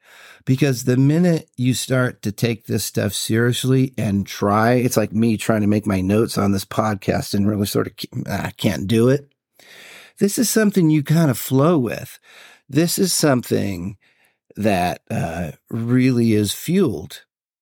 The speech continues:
by your imagination, right? So, um, if anybody ever says to you, "Look, that's just your imagination," you go, "Yeah, absolutely, a hundred percent. That is my imagination."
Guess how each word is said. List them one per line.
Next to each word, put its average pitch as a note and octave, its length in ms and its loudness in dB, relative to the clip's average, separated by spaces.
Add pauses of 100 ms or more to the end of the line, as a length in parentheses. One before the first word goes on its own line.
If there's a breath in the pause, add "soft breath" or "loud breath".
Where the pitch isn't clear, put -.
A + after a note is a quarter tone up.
by F3+ 420 -2
your C#3+ 400 4
imagination, A2+ 1000 -4 (1400)
right? A#2 420 0
So, G#2 400 -2 (680 soft breath)
um, F#2 560 -4 (480)
if C3 160 -2
anybody C#3 380 2
ever A#2 180 0
says B2+ 300 0
to A2+ 60 -6
you, A#2 100 0
"Look, E3+ 220 -2
that's D3+ 200 -2
just - 280 -4
your A2 160 2
imagination," G#2 800 2
you F2+ 100 -2
go, F2+ 140 -4
"Yeah, C3+ 220 0
absolutely, A#2+ 720 -4
a - 60 -8
hundred G2 260 -4
percent. - 400 -4 (1300)
That G#2 220 2
is A2 260 2
my G2+ 220 2
imagination." F#2+ 840 -2